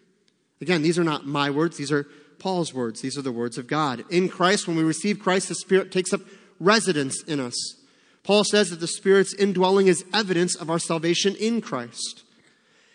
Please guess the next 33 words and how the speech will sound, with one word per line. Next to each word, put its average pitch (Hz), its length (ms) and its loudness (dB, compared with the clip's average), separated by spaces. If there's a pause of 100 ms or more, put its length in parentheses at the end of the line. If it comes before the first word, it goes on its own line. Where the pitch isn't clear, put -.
(140)
In 175 100 0
the 175 60 6
book 190 160 4
of 185 80 2
Acts, 185 480 0
there 175 180 0
are 175 100 2
four 220 400 2
moments 190 760 0 (1040)
of 160 120 -2
the 160 80 -4
Spirit 196 600 2
being 175 340 4
given, 196 520 4
and 160 200 -2
each 208 320 -2
one 190 460 0
matches 170 720 -2 (540)
the 170 80 0
Great 180 280 4
Commission, 175 640 0
or 143 160 -2
a 131 40 -6
continuation, 160 640 0
rather, 135 220 -2
of 131 60 -4
the 135 60 -6
Great 139 200 -4
Commission 143 420 -4 (320)
of 165 180 2
Acts - 360 -4
one 147 240 -2
eight. 165 320 -2